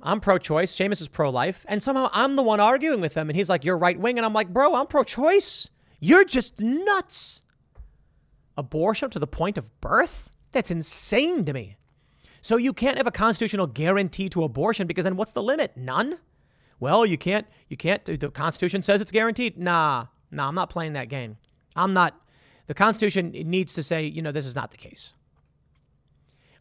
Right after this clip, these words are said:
Only because the Supreme Court tried to, to pass that or in the legislature.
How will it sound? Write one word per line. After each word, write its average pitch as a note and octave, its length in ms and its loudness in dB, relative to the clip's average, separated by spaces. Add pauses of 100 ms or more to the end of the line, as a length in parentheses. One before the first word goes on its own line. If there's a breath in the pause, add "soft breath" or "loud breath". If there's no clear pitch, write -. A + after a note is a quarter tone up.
Only A3 300 6
because F3+ 380 4
the C3 100 -4
Supreme D#3 400 -4
Court C#3+ 300 -2
tried B2 380 -2
to, B2+ 180 -8
to - 140 -12
pass C#3 240 -8
that C3 100 -10
or F#3 300 2 (400 soft breath)
in F#3+ 160 2
the G#3 100 2
legislature. F#3+ 640 0